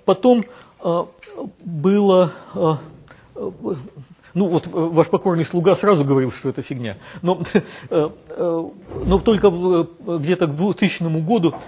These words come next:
стало понятно, что нельзя, э, складывать вместе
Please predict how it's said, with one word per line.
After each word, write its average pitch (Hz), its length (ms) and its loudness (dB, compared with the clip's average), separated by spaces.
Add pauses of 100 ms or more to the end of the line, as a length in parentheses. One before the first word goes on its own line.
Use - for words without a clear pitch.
(120)
стало 170 320 2
понятно, 185 560 0 (140)
что - 220 -4
нельзя, 180 680 4 (280)
э, 151 280 -2
складывать 151 680 2
вместе 165 600 0